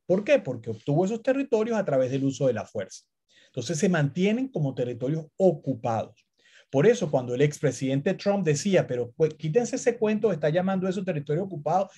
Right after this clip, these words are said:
incorpórenlo al Estado de Israel y yo mudo la capital para Jerusalén y dejen ese cuento de territorio ocupado", básicamente el expresidente Trump estaba golpeando las bases fundamentales de la coexistencia pacífica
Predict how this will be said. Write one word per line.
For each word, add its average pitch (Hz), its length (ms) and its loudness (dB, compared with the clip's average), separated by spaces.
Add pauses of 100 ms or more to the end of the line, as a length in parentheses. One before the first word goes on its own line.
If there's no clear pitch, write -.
(140)
incorpórenlo 160 840 6
al 123 80 0
Estado 123 320 2
de 180 100 2
Israel 143 380 4
y 170 60 -2
yo 139 100 -2
mudo 165 260 0
la 165 120 0
capital 120 400 -6
para 170 140 -2
Jerusalén 143 600 0 (220)
y 135 60 4
dejen 160 260 4
ese 190 200 -2
cuento 185 280 0
de 190 60 -4
territorio 127 420 -2
ocupado", 123 540 -2 (180)
básicamente 160 880 0
el 139 60 4
expresidente 135 640 -4
Trump 170 320 -2
estaba 151 540 -2
golpeando 147 1400 0 (220)
las 135 280 0
bases 151 420 -2
fundamentales 147 1300 0 (260)
de 143 160 2
la 135 200 4
coexistencia 143 920 0
pacífica 185 720 -4